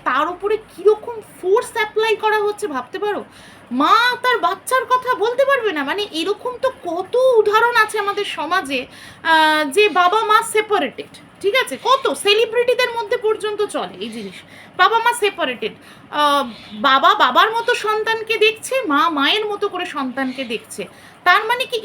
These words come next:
এটা দাঁড়ায় যে, আহ, মা কখনো বাচ্চার নাম করতে পারবে না? এরকমও যদি হয় যে বাচ্চার কাস্টাডি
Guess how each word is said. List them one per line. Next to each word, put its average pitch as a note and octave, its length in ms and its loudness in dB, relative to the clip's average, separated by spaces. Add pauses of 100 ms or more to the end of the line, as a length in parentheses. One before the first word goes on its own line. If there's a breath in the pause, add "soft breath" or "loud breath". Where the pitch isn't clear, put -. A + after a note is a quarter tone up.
এটা D4 220 -4
দাঁড়ায় C5 400 2 (400)
যে, F#4 260 0
আহ, B3 340 -6
মা D4+ 400 4
কখনো G#4 380 -2
বাচ্চার F#4+ 600 0
নাম D4 280 2
করতে G4+ 300 -4
পারবে F#4+ 280 -4
না? F#4+ 80 -2
এরকমও G4+ 600 -2
যদি G#4 260 -2
হয় C#4 220 -2
যে C#4+ 100 -10
বাচ্চার D#4+ 440 -4
কাস্টাডি D4 580 -6